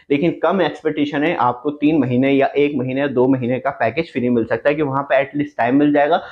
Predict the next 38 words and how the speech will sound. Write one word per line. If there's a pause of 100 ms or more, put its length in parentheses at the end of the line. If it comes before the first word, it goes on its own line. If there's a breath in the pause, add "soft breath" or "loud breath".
(200 loud breath)
और
जो
पब्लिक
है
वो
फ़ाइव
जी
पे
स्टेबल
हो
पाएगी,
क्योंकि
शुरू
शुरू
में
सारी
सर्विस
देना (420 loud breath)
कभी
कभी
ड्रॉप
होता
है,
तो
आप
ज़्यादा
कंप्लेन
ना
कर
पाएं
कंपनी
को,
कि
एक
तो
आपको
free
of